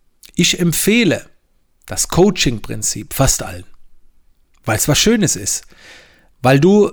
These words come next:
Wissen und Erfahrung, die du dir mühselig erarbeitet hast, weitergibst und andere Menschen davon profitieren können, von deiner Erfahrung, von deinen Ratschlägen. Da hängt auch eine Verantwortung mit dran. Ich empfehle nicht, Coach zu werden des Geldes wegen,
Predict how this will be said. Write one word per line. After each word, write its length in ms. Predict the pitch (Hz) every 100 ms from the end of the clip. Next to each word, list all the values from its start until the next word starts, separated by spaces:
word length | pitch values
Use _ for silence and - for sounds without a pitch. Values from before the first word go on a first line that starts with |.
| -
Wissen 380 | 110 170 - 214
und 120 | 170
Erfahrung, 760 | 135 - 127 131 175 220 233 -
die 80 | 135
du 80 | 120
dir 120 | 120
mühselig 840 | 117 147 208 220 - 180 190 208 -
erarbeitet 600 | - 139 151 175 175 170
hast, 380 | 185 190 - - -
weitergibst 760 | 160 185 123 107 - - - _
und 220 | 143 -
andere 260 | 135 160 180
Menschen 320 | 165 160 -
davon 240 | 165 180
profitieren 540 | 156 160 170 151 214 156
können, 180 | 123 104
von 240 | 143 147
deiner 240 | 139 147
Erfahrung, 400 | 175 147 170 175
von 240 | 123 143 160
deinen 240 | 156 170
Ratschlägen. 640 | 156 196 - - 113 - - _ _ _ - - _ -
Da 80 | 110
hängt 220 | 139 151
auch 100 | 131
eine 120 | 123
Verantwortung 520 | - 110 110 127 151
mit 140 | 156 143
dran. 300 | 156 196 - - - - - _ _
Ich 160 | 139 156
empfehle 400 | 139 151 143 123
nicht, 360 | 170 214 - - - -
Coach 320 | - 156 170 -
zu 160 | 156
werden 480 | 160 156 160 165 156
des 180 | 127 -
Geldes 380 | 127 151 165 165
wegen, 460 | 165 175 196 190